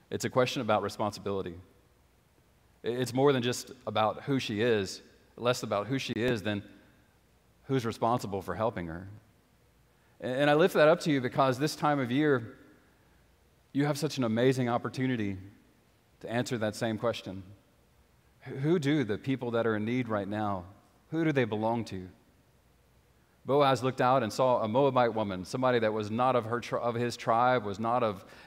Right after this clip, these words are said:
anything that was directly related to him, and yet all of a sudden he says, "Uh, she belongs to me. She's my responsibility. She is the one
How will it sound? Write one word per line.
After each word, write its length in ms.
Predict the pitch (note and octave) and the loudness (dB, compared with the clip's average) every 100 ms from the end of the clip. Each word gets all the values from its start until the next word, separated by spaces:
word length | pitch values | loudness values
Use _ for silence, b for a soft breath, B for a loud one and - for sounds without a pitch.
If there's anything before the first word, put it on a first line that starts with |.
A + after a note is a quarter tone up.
| - | -4
anything 500 | C3+ D3 C3 C#3 B2+ | 0 2 2 2 2
that 140 | A2+ | 0
was 160 | G#2+ G2+ | -2 -4
directly 380 | A#2 C3 C3+ B2+ | -2 -2 0 -2
related 420 | G#2+ A2 B2+ B2+ | -2 0 0 0
to 120 | A#2+ | -2
him, 320 | A#2 B2+ C3 B2 | -2 -2 -2 -2
and 100 | A#2+ | 0
yet 200 | B2 - B B B | -2 -4 B B B
all 140 | - C3 | -2 -2
of 60 | |
a 40 | C3 | 0
sudden 280 | D3+ C3+ B2+ | 2 2 0
he 80 | A#2+ | -2
says, 220 | B2 A2 | -2 -4
"Uh, 180 | A#2+ B2+ | -6 -6
she 240 | - G#3+ | -6 -6
belongs 400 | D#3+ G2 F#2+ - | -4 -4 -6 -8
to 60 | F#2 | -10
me. 160 | G#2 | -8
She's 280 | - E3+ F3 | -4 -2 0
my 160 | A#2+ G#2 | 0 -2
responsibility. 840 | G2+ - A2 - G#2+ A#2+ G#2+ G#2 | -4 -6 -8 -6 -4 -2 -2 -4
She 220 | - C#3+ | -4 -2
is 100 | C3 | -2
the 80 | A#2 | -2
one 400 | A#2 B2 B2 | -2 -2 -2